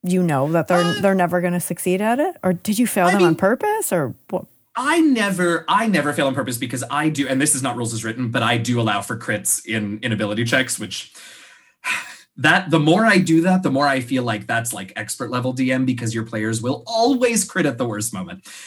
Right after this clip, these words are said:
Speaker 2: Um, but yeah, maybe if I really don't want him going up that way, maybe that D C is gonna be, it's, you know, it's a very smooth cliff face. So maybe the D C is gonna be, like, somewhere between seventeen and twenty.
Speaker 1: And
Speaker 2: And
Speaker 1: if
Speaker 2: then if they
Speaker 1: they
Speaker 2: succeed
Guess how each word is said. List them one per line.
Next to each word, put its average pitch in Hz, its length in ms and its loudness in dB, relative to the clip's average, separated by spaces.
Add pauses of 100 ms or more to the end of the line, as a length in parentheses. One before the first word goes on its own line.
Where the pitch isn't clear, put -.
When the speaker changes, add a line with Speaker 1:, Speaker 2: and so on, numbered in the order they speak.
(120)
Speaker 2:
Um, 131 500 4 (560)
but 240 160 4
yeah, 277 180 4
maybe 190 380 4
if 220 80 2
I 185 60 2
really 170 260 2
don't 190 120 2
want 190 100 2
him 185 80 2
going 170 160 2
up 185 80 0
that 196 120 0
way, 143 120 -4
maybe 156 300 0
that 185 200 -2
D 180 140 0
C 185 240 0
is 147 100 2
gonna 143 220 -2
be, 139 300 0
it's, 131 220 -4
you 147 60 -2
know, 135 80 2
it's 120 140 -2
a - 40 2
very 139 640 2
smooth 151 680 6
cliff 135 220 0
face. 95 280 -6
So - 120 -2
maybe 143 220 0
the 175 120 2
D 151 160 2
C 147 160 4
is 131 100 2
gonna 120 140 -2
be, 117 140 0
like, 104 200 -2 (400)
somewhere 135 320 2
between 135 280 0
seventeen 127 400 2
and 120 120 0
twenty. 110 440 -4 (340)
Speaker 1:
And 226 160 2
Speaker 2:
And - 0 -
Speaker 1:
if 214 80 4
Speaker 2:
then 262 100 8
if 269 60 8
they 240 120 6
Speaker 1:
they - 20 4
Speaker 2:
succeed 220 600 2